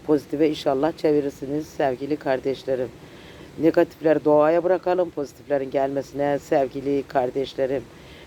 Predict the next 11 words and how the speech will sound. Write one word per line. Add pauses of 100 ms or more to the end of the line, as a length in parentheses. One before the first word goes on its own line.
(120)
Bir
de
tütsü
yapmanızı
tavsiye
ederim
tabii
ki. (380)
Ada
çayı
olabilir.